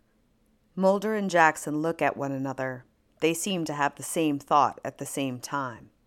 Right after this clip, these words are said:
"What if Bruckman wasn't ever speaking with me at all? What if he was just my dream based on my mother's memory of him?"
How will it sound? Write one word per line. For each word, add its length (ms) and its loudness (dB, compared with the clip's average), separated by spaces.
"What 240 -6
if 280 -2
Bruckman 580 -4
wasn't 420 -4
ever 340 -2
speaking 580 -6
with 200 -6
me 180 -2
at 100 -2
all? 480 0
What 160 0
if 140 2
he 120 -2
was 200 -2
just 300 -4
my 200 -2
dream 720 0
based 340 -2
on 120 0
my 120 2
mother's 480 0
memory 480 4
of 120 -2
him?" 340 -8